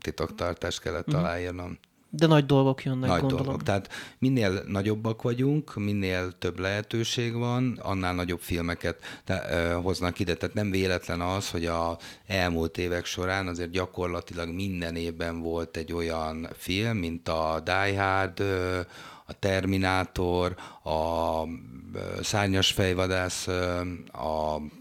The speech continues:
Speaker 1: Dűne, most ugye legutóbb, tehát ezek mind a legeslegnagyobb amerikai, ö, produkciók közé tartoznak, sőt a Dűne, Dűne az egyenesen a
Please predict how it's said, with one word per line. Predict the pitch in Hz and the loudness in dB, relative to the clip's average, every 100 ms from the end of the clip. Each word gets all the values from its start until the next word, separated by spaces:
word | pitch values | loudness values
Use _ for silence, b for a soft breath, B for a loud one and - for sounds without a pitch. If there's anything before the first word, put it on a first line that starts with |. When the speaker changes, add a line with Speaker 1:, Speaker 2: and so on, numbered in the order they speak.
| - - | -6 4
Speaker 1:
Dűne, | 98 98 107 117 | 6 6 4 0
most | 95 82 - | -2 -4 -4
ugye | 82 87 | -4 -2
legutóbb, | 87 92 - 107 113 | -2 -2 0 0 0
tehát | - - - 80 | -4 -16 -12 -6
ezek | 82 98 | -4 -2
mind | 104 92 85 | 0 0 2
a | 85 87 87 | 0 2 0
legeslegnagyobb | 85 87 87 85 85 82 82 85 | 0 -2 -2 -2 -2 -2 -2 -2
amerikai, | 85 85 82 - 85 82 82 B B B | -2 -2 -4 -4 -2 -2 -6 B B B
ö, | 80 82 | -4 -2
produkciók | - 87 80 - 85 82 | 0 0 -2 -4 -4 -4
közé | - 82 85 85 80 - | -4 -2 0 -2 -6 -6
tartoznak, | 95 104 - 139 135 131 | -2 0 2 2 4 4
sőt | - 104 104 | 8 8 8
a | 92 | 2
Dűne, | 90 98 101 120 165 170 | 4 2 4 2 2 2
Dűne | 104 92 90 92 95 - | 2 2 2 0 -2 -4
az | 92 | -2
egyenesen | 90 90 85 85 - 92 98 107 | 0 2 2 2 0 0 0 -2
a | - 92 92 | 0 2 2